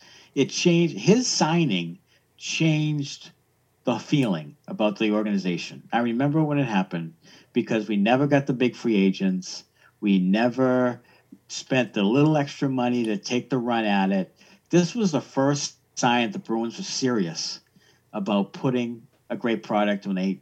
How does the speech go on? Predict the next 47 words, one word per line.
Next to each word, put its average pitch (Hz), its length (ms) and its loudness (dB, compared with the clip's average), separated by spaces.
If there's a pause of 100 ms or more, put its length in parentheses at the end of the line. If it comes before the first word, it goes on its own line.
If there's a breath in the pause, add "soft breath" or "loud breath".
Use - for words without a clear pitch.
when 220 120 -6
they 95 100 0
got 139 260 0
Chara 113 420 -2
and 95 80 -4
they 85 100 -8
got 123 300 0
Marc 113 220 -2
Savard. 92 640 0 (520 soft breath)
It 110 180 -6
became, 135 500 -2
it 110 160 -4
began 131 600 2
this 139 200 0
string - 840 -2
right - 200 -2
here. 82 380 -4 (360 soft breath)
And 123 80 -4
I'm 113 80 -6
so 185 300 2
appreciative. 165 760 -2 (160)
And 135 140 -4
he's 135 120 -2
a 139 60 0
great 143 380 -2
player. 160 400 -10 (580 loud breath)
He's 110 160 -8
not 127 140 2
a 139 40 0
great 131 280 0
player 127 220 2
right 117 140 2
now, 113 380 -2 (140)
but 117 80 0
he's 107 120 0
a 113 60 -6
great 120 380 0
player. 69 400 -8 (200)
And 110 140 -4
he's, 104 280 -2
and 107 200 -6
he's 101 240 -2
a 92 240 0
Hall 120 280 2
of 117 120 -6
Famer 85 360 -4
player. 65 360 -10